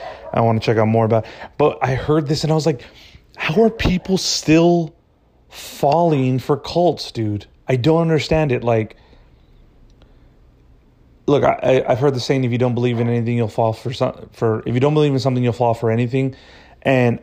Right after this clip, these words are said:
I fucking get that now. Like, I, I fully believe what I believe, right? And nobody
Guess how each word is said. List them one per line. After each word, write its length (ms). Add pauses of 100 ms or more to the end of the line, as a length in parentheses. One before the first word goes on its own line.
(100)
I 140
fucking 340
get 200
that 220
now. 380
Like, 420
I, 440 (340)
I 220
fully 720
believe 480
what 140
I 140
believe, 480
right? 300 (400)
And 260
nobody 720